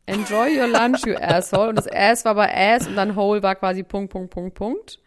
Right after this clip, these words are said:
<laughs> Ähm, und dann noch so ein Smiley. Und irgendwie fand ich das ganz süß, wenn man so lange zusammen ist und vier, vier Kinder hat und irgendwie so, und sich dann noch so Lunchboxes mit so Zetteln macht, da dachte ich, da kann, ist die Welt irgendwie noch in Ordnung.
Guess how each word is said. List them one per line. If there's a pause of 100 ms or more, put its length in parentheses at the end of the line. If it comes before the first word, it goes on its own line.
(260)
<laughs> (840)
Ähm,
und
dann
noch
so
ein
Smiley.
Und
irgendwie
fand
ich
das
ganz
süß,
wenn
man (140)
so
lange
zusammen
ist
und
vier,
vier
Kinder
hat
und
irgendwie
so, (120)
und
sich
dann
noch
so (180)
Lunchboxes
mit
so
Zetteln
macht,
da
dachte
ich,
da
kann,
ist
die
Welt
irgendwie
noch
in
Ordnung.